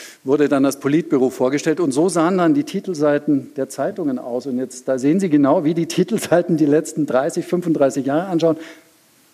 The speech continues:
Bis letztes Jahr, zweitausendneunzehn, rechts unten, Xi Jinping.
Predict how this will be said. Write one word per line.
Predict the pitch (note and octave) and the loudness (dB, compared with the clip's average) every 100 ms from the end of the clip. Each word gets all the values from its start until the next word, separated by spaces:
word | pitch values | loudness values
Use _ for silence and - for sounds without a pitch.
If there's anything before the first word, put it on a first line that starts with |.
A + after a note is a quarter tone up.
| - | -2
Bis | F3 - | -2 0
letztes | B2 - A2+ - | -6 -6 -10 -10
Jahr, | G2 - _ _ - | -14 -16 _ _ -16
zweitausendneunzehn, | - B2 B2+ A#2+ A#2 A#2+ A2+ G2 - - | -2 2 2 4 4 4 0 -8 -12 -8
rechts | A#2+ - | -8 -6
unten, | - A2+ - G#2 - _ _ _ _ _ _ | -4 -4 -6 -14 -16 _ _ _ _ _ _
Xi | - B2 | -2 2
Jinping. | A2+ G#2+ A#2 | 4 2 0